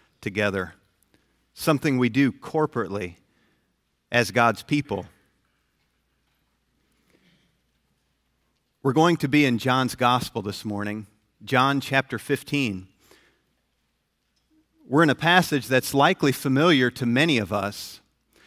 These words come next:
This passage is often referred to simply as the vine and the branches. John chapter fifteen is at the,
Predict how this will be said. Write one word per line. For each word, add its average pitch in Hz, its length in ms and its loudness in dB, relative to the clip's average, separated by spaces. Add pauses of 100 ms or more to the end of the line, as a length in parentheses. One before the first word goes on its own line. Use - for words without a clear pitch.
(160)
This 143 160 -2
passage 165 420 2
is 123 140 -2
often 143 420 0
referred 135 560 -2
to 131 140 -2
simply 135 480 -2
as 123 320 -2 (240)
the 117 120 0
vine 113 540 0
and 110 220 -4
the 101 80 -6
branches. 120 760 -6 (2500)
John 170 300 4
chapter 180 320 2
fifteen 175 560 0
is 131 100 -2
at 143 180 2
the, 120 280 0